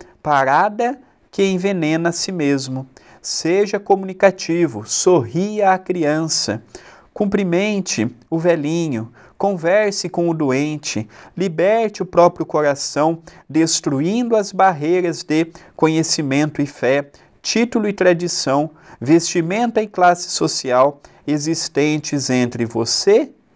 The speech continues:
e as criaturas, e a felicidade que você fizer para os outros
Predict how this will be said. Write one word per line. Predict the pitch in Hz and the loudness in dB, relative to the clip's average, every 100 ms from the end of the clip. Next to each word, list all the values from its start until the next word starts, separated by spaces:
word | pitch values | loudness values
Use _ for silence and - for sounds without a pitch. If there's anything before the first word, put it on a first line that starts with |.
| - | 2
e | 185 | 4
as | 175 - | 4 -2
criaturas, | 170 170 165 135 143 139 127 - - - - | -2 -2 -2 -2 0 -2 -4 -6 -8 -14 -10
e | 139 | 0
a | 156 | 0
felicidade | - 165 156 - 143 143 180 208 196 | 0 -4 -2 -2 -2 2 2 2 -2
que | - 185 | -6 0
você | 175 175 - 135 | 0 0 0 -2
fizer | 127 143 120 117 123 | 0 -4 0 0 0
para | 123 - 110 | 0 0 2
os | 107 107 143 | 0 -2 2
outros | 202 226 - 117 - | 4 4 -2 -6 -6